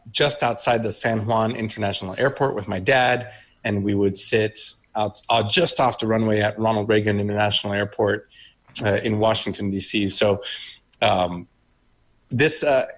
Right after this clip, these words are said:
this spotter guide gives you some of the best spots, and it's a, a community, uh, website, so you can, uh, you can contribute to it if you find a good spot. But really, it, it could just serve as a, a,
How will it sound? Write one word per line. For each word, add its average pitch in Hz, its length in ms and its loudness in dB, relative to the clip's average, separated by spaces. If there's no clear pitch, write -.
this 139 340 2
spotter 135 440 2
guide 127 640 0
gives 120 260 0
you 120 120 0
some 113 200 2
of 107 60 2
the 107 80 2
best 117 260 2
spots, 117 400 2
and 107 80 -2
it's 104 160 -4
a, 110 160 0
a 107 100 -4
community, 113 960 2
uh, 104 140 -6
website, 107 480 0
so - 160 -2
you 101 160 -8
can, 98 260 -8
uh, 98 320 -10
you 95 100 -18
can - 140 -16
contribute 113 460 -6
to 117 120 2
it 113 100 0
if 107 140 -8
you 113 60 -10
find 110 220 -2
a 104 40 -4
good 104 180 -2
spot. 110 360 0
But 208 300 -2
really, 139 440 4
it, 123 200 0
it - 120 -4
could 131 120 0
just 185 220 2
serve 127 260 4
as 101 220 2
a, 101 240 2
a, 110 180 0